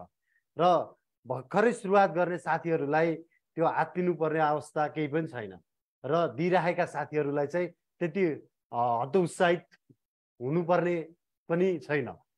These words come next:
त्यस कारणले गर्दाखेरि तपाईँहरू एकदमै निर्धक्क रूपमा चाहिँ परीक्षा दिनुहोला। जम्मा पैँचालिस मिनटको समय हुन्छ। यहाँ दिनुस्, दिनुस् कपी भन्दा पनि दिनुहुन्न,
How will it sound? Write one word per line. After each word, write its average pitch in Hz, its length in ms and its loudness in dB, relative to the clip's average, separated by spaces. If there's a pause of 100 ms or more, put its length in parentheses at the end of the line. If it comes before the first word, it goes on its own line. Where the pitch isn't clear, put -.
(280)
त्यस 202 160 2
कारणले 180 360 2
गर्दाखेरि 147 420 -4
तपाईँहरू 147 400 -2
एकदमै 160 400 0
निर्धक्क 156 460 -2
रूपमा 131 320 -6
चाहिँ 147 240 -6 (280)
परीक्षा 151 300 -2
दिनुहोला। 123 460 -4 (300)
जम्मा 165 220 0
पैँचालिस 160 480 -2
मिनटको 151 300 0
समय 143 320 0
हुन्छ। 117 220 -4 (460)
यहाँ 143 260 0
दिनुस्, 175 300 2
दिनुस् 165 380 -4
कपी 156 220 -2
भन्दा 135 240 -4
पनि 156 200 -6
दिनुहुन्न, 143 500 -4